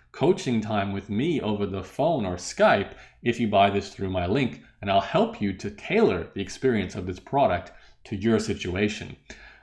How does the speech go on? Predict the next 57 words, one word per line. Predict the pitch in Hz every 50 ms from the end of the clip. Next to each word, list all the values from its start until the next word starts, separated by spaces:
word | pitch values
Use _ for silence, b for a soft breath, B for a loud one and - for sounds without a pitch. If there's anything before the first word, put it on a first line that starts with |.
| B B
And, | - 120 113 120 123 127 143
you | 160 143
know, | 117 107
if | 110 107 -
you're, | 117 117 120 117 - - -
if | - 139 135
you're | - 117
talking | - 143 131 131 - 139
about | 120 110 107 107 107 123
earning | 120 123 127 120 110
a | 104
five | 104 - 113 110 113 110
hundred | 110 120 117 107
dollar | 107 101 98 101 -
commission, | - - 101 107 143 175 170 - - 107 101 98 98
you | 98 98
might | 104 107 104 107
be | 120
only | 113 107 101
thinking | 101 - 120 113 - 110 104
about | 101 101 101 104 107
making | 104 107 107 - 101 101
three | 92 - 113 107
or | 101 98
four | - 104 98 92
sales. | - - - 214 254 196 117 101 98 110 113 - B B B B B B B B - - -
Th-, | - 117 131
that | 147 151 165 160 -
could | - - 151
be | 156 143
a | 135
reasonable | 120 127 135 139 139 139 123 107
bonus | 98 113 117 117 117 113 110 -
to | - -
provide. | - 104 90 98 117 143 175 196 202 185 - B B B B B B B B
On | 127 123
the | 113 107
top | 110 - - 175 175 - -
end, | 151 147 170 175 143
you | 123
might | 110 123 131 131 131
throw | - - 127 123 127
in | 127 120 117
your | 104 101 92 87
course. | - - - 170 180 180 170 - - - - - - -
You | 123
know, | 110 107 107
maybe | 107 107 110 120 120 123
you've | 117 117 110
got | 117 123 110
a | 110
recording | 107 110 110 - 123 123 120 117 110
of | 104 98
a | 101
webinar | 101 127 147 151 151 151 151 156 151 147 139
you | 135
did. | 123 110 139 143 147 147 143 123 -